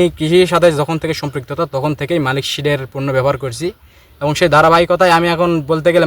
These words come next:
মালিক সিডের ফ্যান হয়ে গেছি। যে এদের পণ্যগুলো এত হট আর এদের কোয়ালিটি যে এত ভালো সেটা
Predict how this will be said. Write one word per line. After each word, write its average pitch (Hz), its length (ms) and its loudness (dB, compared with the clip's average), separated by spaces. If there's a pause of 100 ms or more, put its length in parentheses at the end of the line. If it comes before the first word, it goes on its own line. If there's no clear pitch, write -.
মালিক 160 240 2
সিডের 156 260 0 (280)
ফ্যান 175 240 4
হয়ে 123 180 -4
গেছি। 101 200 -12 (580)
যে 143 100 -2 (220)
এদের 170 240 6 (240)
পণ্যগুলো 170 540 2 (140)
এত - 140 -2 (160)
হট 151 240 4 (800)
আর 123 200 -4 (880)
এদের 143 200 0
কোয়ালিটি 180 340 4
যে 175 120 6
এত 180 60 2 (120)
ভালো 151 180 4 (680)
সেটা 143 160 -2